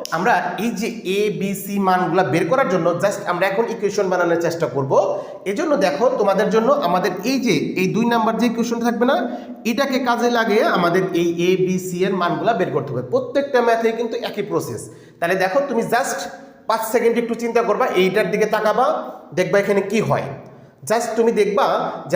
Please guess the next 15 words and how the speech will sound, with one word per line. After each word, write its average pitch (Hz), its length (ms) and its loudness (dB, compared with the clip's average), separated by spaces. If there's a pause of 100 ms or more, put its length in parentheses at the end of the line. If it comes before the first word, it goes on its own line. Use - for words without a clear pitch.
আমাদের 190 260 4
যেহেতু 220 200 2 (120)
তিনটা 262 260 2 (100)
জিনিস, 175 280 0 (300)
এখানে 277 240 4 (120)
তোমার 208 200 2 (220)
এমন 254 160 4 (120)
কোনো 214 140 2 (100)
মান 208 120 2 (100)
আছে 170 140 0 (140)
এক্স - 240 -4
এর 151 80 2 (360)
যেটা 190 260 0
বসাইলে 220 360 0
দেখবা 196 160 0